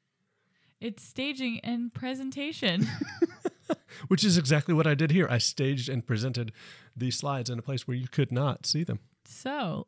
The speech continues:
Speaker 1: moral of the story.
Speaker 2: <laughs> Think ahead.
Speaker 1: Um, yeah. So explain to the seller the importance of staging a home to make it more appealing to potential buyers. And
Speaker 2: Yes.
Speaker 1: why is that important?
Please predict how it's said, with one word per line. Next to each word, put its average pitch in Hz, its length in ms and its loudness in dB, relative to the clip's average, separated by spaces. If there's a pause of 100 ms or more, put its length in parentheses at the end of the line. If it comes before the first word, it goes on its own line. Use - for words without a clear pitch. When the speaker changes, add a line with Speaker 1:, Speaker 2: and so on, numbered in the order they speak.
Speaker 1:
moral 196 600 2
of 165 60 -6
the 170 100 -2
story. 202 580 -6 (260)
Speaker 2:
<laughs> - 260 -10
Think 160 500 4
ahead. 165 320 6 (300)
Speaker 1:
Um, 202 640 -2
yeah. 240 480 -2
So 247 680 0
explain 277 500 -4
to 349 100 0
the 330 120 -2
seller 196 680 -2 (260)
the 247 160 0
importance 247 640 -2
of 247 120 -8
staging 247 460 -2
a 190 80 0
home 196 360 2
to 180 100 -2
make 160 220 0
it - 80 -4
more 170 140 0
appealing 156 500 -2
to 131 140 -4
potential - 340 -8
buyers. - 460 -14 (560)
And 113 100 0
Speaker 2:
Yes. 110 440 0 (640)
Speaker 1:
why 269 300 -2
is 285 140 -2
that 190 160 2
important? 160 460 -4